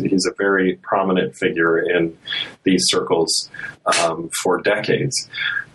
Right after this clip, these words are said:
But his, he argues, and it's an argument that carries weight with, um, the imperial household bureaucracy in the first instance, and later Tokyo City bureaucrats, technocrats,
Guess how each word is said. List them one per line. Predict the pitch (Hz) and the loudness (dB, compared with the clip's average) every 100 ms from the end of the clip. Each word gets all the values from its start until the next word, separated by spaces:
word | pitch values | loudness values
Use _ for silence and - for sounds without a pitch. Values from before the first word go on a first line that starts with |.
| _ | _
But | 135 139 | 0 0
his, | 135 202 220 - | 0 0 0 0
he | - 202 202 | -6 -4 0
argues, | 143 156 139 123 123 120 - | 2 2 0 -2 0 -2 -2
and | 120 117 117 | 0 2 0
it's | 113 120 | -2 -2
an | 131 | 0
argument | 131 143 151 131 | 2 2 0 0
that | 113 | -2
carries | - 135 123 - | -2 0 0 0
weight | 120 123 120 - - | 0 2 2 -2 -2
with, | 104 95 - - - | 0 0 -2 -10 -4
um, | 104 95 95 95 90 - 135 - - 143 | 0 2 2 0 -2 -10 -20 -4 -2 0
the | 110 104 98 | 2 2 2
imperial | 107 - - 120 120 110 104 | -2 -2 -2 0 2 2 2
household | - 113 110 120 107 104 | 0 0 0 2 2 2
bureaucracy | 107 101 98 - 101 107 98 | 0 2 2 0 -4 0 2
in | 92 | 2
the | 92 | 0
first | 107 104 - | 0 0 0
instance, | 107 92 - 95 92 - - | -2 0 0 2 2 -2 -2
and | 101 92 | -2 0
later | 104 110 110 98 95 92 - | 0 2 2 0 -2 -4 0
Tokyo | 117 - 98 | 0 2 -2
City | - - 127 113 | -2 -2 0 2
bureaucrats, | 107 95 90 85 85 82 85 - - - - | 0 2 2 0 -2 -2 -2 -4 -6 -6 -4
technocrats, | 110 107 104 95 90 90 - - | -2 -2 0 0 0 -2 -6 -10